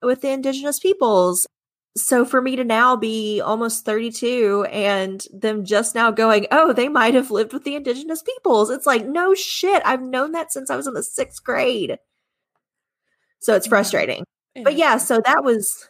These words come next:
Speaker 1: that was new, and the main guy in that article is working on a book and will write all about it, and it's really cool, and I will definitely read it, but I might, like, rage read it a little bit.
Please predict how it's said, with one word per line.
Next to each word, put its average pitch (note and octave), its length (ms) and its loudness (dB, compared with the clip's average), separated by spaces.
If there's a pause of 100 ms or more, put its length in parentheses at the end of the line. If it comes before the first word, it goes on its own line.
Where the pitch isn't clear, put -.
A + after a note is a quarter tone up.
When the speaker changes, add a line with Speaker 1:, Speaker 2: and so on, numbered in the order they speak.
Speaker 1:
that C4 180 -2
was D4+ 160 -4
new, A#3 400 0
and G3 300 -2
the F3+ 380 -2
main A3 280 -2
guy G3+ 220 2
in G3+ 120 0
that F#3+ 100 0
article F#3+ 400 0
is F#3 120 -2
working E3+ 300 -2
on E3 100 -4
a E3 60 -4
book C4 640 2
and F3 560 -4 (200)
will E3 180 -2
write F3+ 220 -2
all F#3+ 160 2
about F3 260 4
it, E3+ 160 2
and F3 100 -2
it's - 200 -8
really G#3+ 240 2
cool, F3 500 0
and F3 180 -2
I E3 260 2
will F#3 180 0
definitely D4 400 2
read F#3+ 260 2
it, E3 220 2
but E3+ 100 0
I F3 80 2
might, E3 320 2
like, D3+ 180 0
rage D#3 380 -2
read G2 220 -4
it G2+ 100 -6
a G#2 80 2
little G#2 220 2
bit. G2+ 260 2